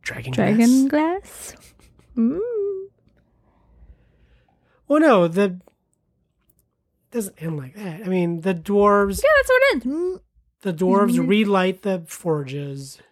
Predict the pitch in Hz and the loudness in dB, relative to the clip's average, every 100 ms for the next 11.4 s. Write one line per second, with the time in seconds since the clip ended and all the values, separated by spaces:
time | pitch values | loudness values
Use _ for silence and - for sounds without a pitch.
0 | _ 285 294 285 277 269 262 269 262 262 | _ 0 2 4 4 0 -4 -2 0 2
1 | 254 247 - - - 190 190 190 190 196 | 0 -4 -8 -18 -6 -4 -2 -2 -2 -2
2 | 339 151 143 135 143 151 208 285 262 349 | 0 0 -4 -10 -14 -4 0 2 0 -2
3 | 277 370 370 285 269 285 - 277 262 269 | 0 2 4 4 2 0 -4 -2 -2 -4
4 | - _ - 202 - 202 202 202 185 175 | -6 _ -4 -4 -2 0 2 0 -2 -6
5 | 160 156 147 147 151 190 165 165 156 156 | -2 0 0 -4 -8 -8 -4 -4 -4 -8
6 | - 320 320 294 240 320 285 320 - - | -4 0 2 2 2 0 0 -2 -4 -4
7 | 233 175 - - 277 262 220 277 254 247 | -2 -2 -6 -4 -2 0 2 0 2 0
8 | 240 - 233 226 277 240 214 214 240 220 | 0 0 -2 -2 -2 0 -2 -2 -2 0
9 | 202 190 _ _ _ - 196 214 190 143 | -2 -6 _ _ _ -2 2 4 2 2
10 | 226 - - 190 180 190 - 170 - - | 2 0 -4 -2 0 -2 -4 -10 -10 -4
11 | 185 185 160 | -2 0 -4